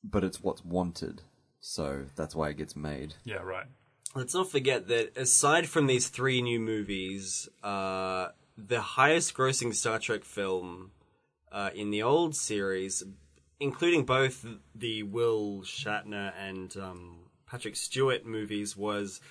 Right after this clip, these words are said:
Speaker 3: Star Trek four, The Voyage Home, in which there was no villain. There was just this probe coming to Earth which needed to talk to whales, and in the future, whales were extinct.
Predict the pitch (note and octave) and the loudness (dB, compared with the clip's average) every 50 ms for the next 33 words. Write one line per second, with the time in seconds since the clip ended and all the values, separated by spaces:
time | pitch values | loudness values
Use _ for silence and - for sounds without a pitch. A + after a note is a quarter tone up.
0 | - - - - E3+ E3+ D#3+ C#3+ A#2+ - - - - D3+ D3+ C#3 A#2+ G#2+ G#2 G2+ | -20 -10 -4 0 0 0 2 0 -2 -2 -2 2 6 6 8 8 6 2 2 2
1 | A#2 A#2 A2+ G#2+ G#2 - C3+ C3+ C3 A#2 G#2 G2+ G#2 - - - - - - B2+ | 2 4 4 2 0 -2 -2 0 0 0 -2 -2 -6 -8 -12 -20 -16 -8 -2 2
2 | C3 C#3+ C#3+ - - C#3 C#3+ C#3 C#3+ D3 C#3+ C#3 D3 C3+ B2+ B2+ C#3 D#3+ F3 D#3 | 2 2 2 4 4 4 4 6 6 6 6 6 4 4 4 6 6 4 4 2
3 | C3+ A#2 C3+ C3+ D#3 D3+ G#2 E2 F2+ F#2+ G#2 A#2 A#2+ - - - - - - _ | 0 2 4 4 4 2 0 -2 -4 -6 -8 -8 -10 -14 -18 -20 -20 -20 -20 _
4 | _ _ - A#2+ B2 B2 C3+ C#3+ - - C#3 C3+ - - - - B2 C3+ C#3 C#3+ | _ _ -2 0 0 2 2 0 2 2 0 -2 -2 -6 -6 -2 2 4 4 4
5 | C#3 C#3 - C#3+ C3+ C3 B2 B2 A2+ - B2 A#2+ A2+ A2 G#2+ G2+ - A2 G#2+ - | 4 2 -2 0 0 0 0 0 -2 -2 0 0 0 0 0 -2 -4 -6 -4 -4
6 | - A2 A2+ A2+ A2 A2 G2+ A2 G#2 - - A#2+ A#2 G#2 - - A2+ G#2 G2 G#2+ | 0 2 2 2 2 0 -2 -4 -8 -6 -2 -2 -2 0 0 -4 -6 -2 -2 0
7 | G#2+ G#2 G2+ F#2 E2 F2 F#2+ G#2 G#2 - - - _ - G#2+ G#2+ G#2+ G#2+ G#2 G2+ | 0 2 0 0 -2 -4 -6 -6 -6 -8 -8 -10 _ -8 -4 -2 -2 -2 -2 -2
8 | G2+ - G#2+ G2+ G#2 - G#2+ G2+ G2 F#2+ F#2+ G2 G2 _ _ _ _ _ - G#2 | -4 -8 -10 -8 -6 -6 -4 -4 -4 -4 -6 -8 -12 _ _ _ _ _ -8 -4
9 | G2+ A2 G#2+ G#2+ G#2 G2 G2 G2 F#2 F2+ F#2+ G2+ G2 F#2+ F#2+ - - A2 - - | 0 0 2 2 2 0 0 -2 -4 -6 -4 -4 -2 -2 -4 -4 -6 -6 -6 -4
10 | - - C3 A#2 G#2+ G2+ - - - | -2 0 2 2 2 0 -4 -12 -18